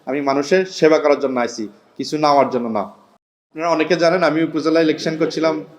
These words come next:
দুই হাজার চব্বিশ সালে। আমি আমার জনগণকে ওয়াদা দিচ্ছি, ওয়াদা দিছিলাম আমি বেকারত্ব দূর করব। ওইটার কারণে আমি তিন মাস আগে আমি একটা আইটি সেন্টার খুলছি, বিনামূল্যে পাঁচশো জনকে আমি পড়াচ্ছি ফ্রিল্যান্সিং।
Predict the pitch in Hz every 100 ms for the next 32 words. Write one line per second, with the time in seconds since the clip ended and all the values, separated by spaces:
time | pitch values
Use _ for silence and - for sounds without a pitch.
0 | _ _ 131 147 151 165 170 147 147 143
1 | 180 185 - - - 127 143 160 151 165
2 | 156 151 151 151 147 170 147 151 160 143
3 | - 127 - - - - 139 165 160 151
4 | 160 151 143 151 147 147 151 - 135 143
5 | - 139 113 98 - - - - 131 143
6 | 151 165 156 151 151 165 170 151 165 165
7 | - - - 160 156 156 147 156 170 156
8 | 151 151 160 143 151 147 147 165 160 160
9 | - 190 190 139 156 156 156 156 - 156
10 | 151 180 165 160 160 170 117 - - -
11 | 143 143 151 151 151 143 147 147 139 123
12 | - 104